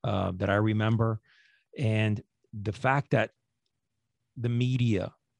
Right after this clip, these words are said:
the fact that other people started to, uh, raise this, this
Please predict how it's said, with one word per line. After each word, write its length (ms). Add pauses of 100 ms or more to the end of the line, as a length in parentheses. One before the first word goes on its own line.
the 80
fact 380
that 180 (100)
other 260
people 380
started 520
to, 240 (680)
uh, 180
raise 500
this, 340
this 240